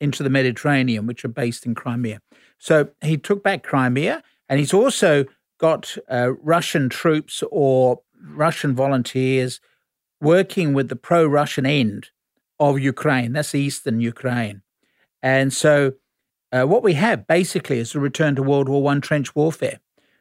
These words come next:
So we have a border which runs through eastern Ukraine, which is,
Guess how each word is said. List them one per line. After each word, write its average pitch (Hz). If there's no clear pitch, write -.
So 147
we 143
have 190
a 139
border 170
which -
runs 165
through 143
eastern 151
Ukraine, 123
which 143
is, 135